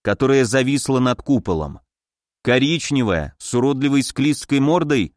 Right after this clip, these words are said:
тварь вызывала отвращение одним своим видом.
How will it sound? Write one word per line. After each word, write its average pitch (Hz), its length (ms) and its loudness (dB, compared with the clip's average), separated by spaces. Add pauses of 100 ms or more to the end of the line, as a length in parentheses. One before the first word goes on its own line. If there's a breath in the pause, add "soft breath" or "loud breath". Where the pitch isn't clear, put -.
(440)
тварь 143 300 2
вызывала 160 500 2
отвращение 156 720 0
одним 135 280 0
своим 135 340 0
видом. 90 480 -2